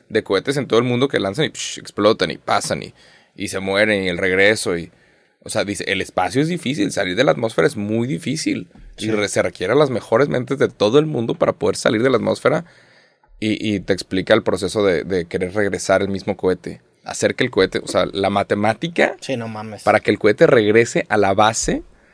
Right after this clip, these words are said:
Speaker 1: la cual aparte se llama, "Of Course I Still Love You", de que por supuesto todavía te amo.
Speaker 2: ¿La
Speaker 1: El,
Speaker 2: base se llama
Speaker 1: la
Speaker 2: así?
Speaker 1: base en donde, en donde aterriza.
Speaker 2: No sabía que se llama así.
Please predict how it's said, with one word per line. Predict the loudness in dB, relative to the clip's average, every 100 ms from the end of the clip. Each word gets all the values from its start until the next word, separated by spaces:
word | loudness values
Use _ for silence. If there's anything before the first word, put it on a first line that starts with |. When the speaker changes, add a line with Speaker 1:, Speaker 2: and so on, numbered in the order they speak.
| _ _
Speaker 1:
la | -8 2
cual | 6 8
aparte | 6 6 4 4
se | 2 2
llama, | 2 2 2 0 -2 -12 _
"Of | -8 -8
Course | 4 6 6 4
I |
Still | 0 -2 0
Love | 0 0
You", | -4 -10 _ _ _ _ _
de | -20
que | -14
por | -10 -8
supuesto | -4 -2 -2
todavía | 2 4 6
te | 4 0
amo. | -2 -8 -16 _ _ _ _
Speaker 2:
¿La | 2
Speaker 1:
El, | 6
Speaker 2:
base | 6 4
se |
llama | 4 6
Speaker 1:
la | 6
Speaker 2:
así? |
Speaker 1:
base | 6 4 4 0 0
en | -2
donde, | -2 0 2 0 -2 -4
en |
donde | -4 -4 -4 -4
aterriza. | -4 -4 -4 -4 -6 -10 _ -12
Speaker 2:
No | -8
sabía | -8
que | -8
se | -10
llama | -10 -14
así. | -18